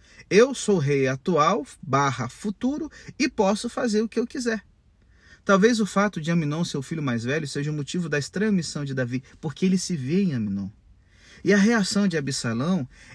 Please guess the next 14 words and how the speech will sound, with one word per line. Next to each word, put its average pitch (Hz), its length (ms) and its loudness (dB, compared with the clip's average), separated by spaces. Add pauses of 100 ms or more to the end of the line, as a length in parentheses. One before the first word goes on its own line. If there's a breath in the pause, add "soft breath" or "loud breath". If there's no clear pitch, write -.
é 202 140 4
também 180 340 2
a 202 80 2
transformação 190 840 0
do 185 140 0
mocinho 208 760 4
no 151 380 2
monstro. 233 600 4 (640 loud breath)
É 202 100 8
uma 240 200 6
reação 226 680 2
enigmática 208 880 2
a 135 60 -4
princípio, 147 760 -6